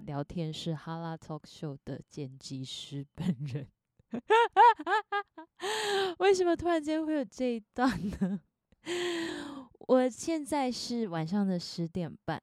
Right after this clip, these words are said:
然后我还在我的工作室继续做剪辑这个二之二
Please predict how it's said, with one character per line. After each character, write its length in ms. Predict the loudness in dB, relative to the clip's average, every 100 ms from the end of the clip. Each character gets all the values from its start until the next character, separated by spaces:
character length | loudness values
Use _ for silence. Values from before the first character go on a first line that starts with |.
| -8
然 220 | -6 -4
后 140 | -4 -4
我 100 | -6
还 260 | -6 -6
在 320 | -6 -4 -4
我 140 | -2 -4
的 180 | -6 -10
工 180 | -6 -4
作 220 | 0 0
室 260 | 0 -6 -10
继 220 | -6 -6
续 200 | -4 -4
做 460 | -4 -2 -2 -2 -6
剪 280 | -8 -8 -8
辑 380 | -12 -10 -8 -8
这 140 | -8 -10
个 300 | -8 -10 -10 -14 -20 -20 -20 -20 _ 6
二 180 | 6 6
之 480 | 2 0 2 2 0
二 240 | 2 2